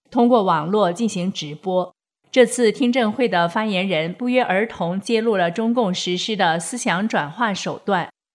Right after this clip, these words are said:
这种手段在中共迫害法轮功学员期间被大肆应用，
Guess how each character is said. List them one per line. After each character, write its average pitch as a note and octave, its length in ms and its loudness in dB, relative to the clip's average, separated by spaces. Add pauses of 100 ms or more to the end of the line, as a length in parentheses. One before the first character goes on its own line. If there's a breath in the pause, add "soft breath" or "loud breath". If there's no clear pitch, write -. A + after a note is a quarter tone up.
(140)
这 B3+ 140 4
种 G#3 160 2
手 F3+ 220 -2
段 F#3 340 0
在 F#3+ 220 0
中 A3+ 200 -2
共 A3 220 0
迫 A3+ 160 0
害 A3 160 -2
法 F3 160 -4
轮 E3 160 -4
功 A3+ 180 0
学 A3 200 -2
员 E3 200 -2
期 G3 240 -6
间 F#3+ 360 -2
被 G#3+ 160 -2
大 G#3 260 0
肆 F3 240 -6
应 F#3 300 -4
用， E3+ 240 -4